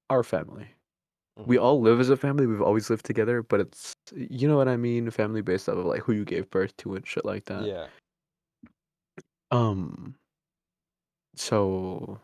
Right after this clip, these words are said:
Speaker 1: like, they, they call us up, they, they whistle from upstairs, like, "Hey, food's ready." I was like,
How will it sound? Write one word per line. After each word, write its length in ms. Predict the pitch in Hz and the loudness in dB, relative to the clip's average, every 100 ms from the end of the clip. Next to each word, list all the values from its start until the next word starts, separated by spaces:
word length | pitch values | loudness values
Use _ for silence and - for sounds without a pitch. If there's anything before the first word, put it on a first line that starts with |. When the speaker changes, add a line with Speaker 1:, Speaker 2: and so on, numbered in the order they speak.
| - | -14
Speaker 1:
like, 300 | 98 98 - | -12 -12 -2
they, 180 | 113 107 | 0 2
they 160 | 107 | 0
call 300 | 104 - 107 | 0 0 -2
us 160 | 101 - | -2 -4
up, 160 | - - | -8 -6
they, 120 | 107 | -6
they 200 | 92 113 | -2 0
whistle 440 | 101 104 107 - 101 | 2 2 0 -2 -8
from 240 | - 98 | -4 -4
upstairs, 520 | - 95 - 92 - - | -4 -8 -6 -8 -8 -8
like, 220 | 73 - - - - - - - | -8 -10 -12 -8 -6 -6 -8 -6
"Hey, 420 | 127 131 156 156 | -2 0 0 0
food's 340 | 143 147 151 147 | -2 -2 -2 0
ready." 480 | 147 143 143 147 147 - - - - - | 0 2 2 0 -2 -10 -20 -20 -16 -10
I 20 | |
was 100 | 107 | -8
like, 140 | 95 | -8